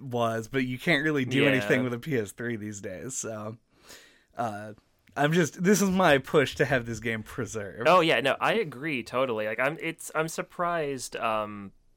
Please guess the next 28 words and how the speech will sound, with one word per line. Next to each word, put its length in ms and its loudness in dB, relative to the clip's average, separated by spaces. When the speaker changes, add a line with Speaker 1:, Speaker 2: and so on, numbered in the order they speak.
Speaker 2:
by, 140 0
like, 140 -2
how 180 0
much 220 -2
I 120 2
liked 420 -6
it. 200 -8
Like, 320 -6
it 160 -2
just 180 -4
feels 280 -2
like 120 -4
it 120 -6
kinda 260 -2
got, 260 -2
like, 380 -2
it 200 -6
lost 440 -2
a 60 -4
coin 380 -6
flip 460 -2
Speaker 1:
<laughs> 440 -4
Speaker 2:
in, 200 4
like, 260 -2
the, 80 -8
you 140 0
know, 180 -2
the, 180 -4